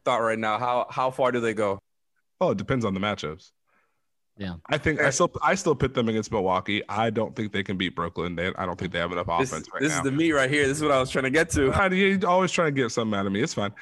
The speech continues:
Speaker 2: And then I don't like the Philadelphia matchup still. For
Speaker 3: Mm.
Speaker 2: whatever reason, the size and length has been an issue.
Speaker 1: Mm.
Speaker 2: S-, so.
Speaker 3: But they, but they did win three out of four against the Sixers last year. I'm with you, though. Milwaukee is still the better matchup. You kinda want Milwaukee and Brooklyn to end up in the other bracket. All right, we're gonna close with rapid fire here with you. You can help us settle some debates. You ready?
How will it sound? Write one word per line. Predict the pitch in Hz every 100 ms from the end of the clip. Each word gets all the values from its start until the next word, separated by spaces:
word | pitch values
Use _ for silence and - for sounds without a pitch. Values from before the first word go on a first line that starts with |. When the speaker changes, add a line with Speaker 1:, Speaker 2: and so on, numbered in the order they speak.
| - -
Speaker 2:
And | 139 143
then | 147 143 139 143
I | 127
don't | 143 139
like | 127
the | 110
Philadelphia | 113 110 104 98 95
matchup | 92 82 71
still. | - 78 65 69 -
For | 98 92
Speaker 3:
Mm. |
Speaker 2:
whatever | 104 110 113
reason, | 107 107 101 101
the | 92
size | - 98 92
and | 90
length | 87 85 -
has | 80
been | 82 80
an | 73
issue. | 69 - 67 73 65 _
Speaker 1:
Mm. | 123 135
Speaker 2:
S-, | 120 98 87 - _
so. | - - - 104 87 82 78 - _ _ _ _
Speaker 3:
But | 147 156
they, | 170
but | 165 165
they | 170
did | 233
win | 262
three | 233 240 220
out |
of | 202
four | - 214 180
against | 139 127
the |
Sixers | 127 139 - 123
last | 123 117
year. | 127
I'm | 151
with | 175 165
you, | 139
though. | 113 101
Milwaukee | 123 135 151 147 147
is | 123
still | - 135
the | 123
better | 120 113
matchup. | 110 107 - 110
You | 113
kinda | 107 139 131
want | 123
Milwaukee | 117 110 113 110
and | 110
Brooklyn | 98 107 107 95
to | 71
end | 101
up | 101 98
in |
the | 98
other | 98 95
bracket. | 101 101 95 87
All |
right, | 143
we're |
gonna | 175 185
close | - 190 196 165
with | 170
rapid | 143 143 139
fire | 123 120 110
here | 110 107
with | 101
you. |
You | 104
can | 117
help | 131 131
us | 120
settle | 143 131
some | 120
debates. | 120 110 104 90 -
You |
ready? | 110 131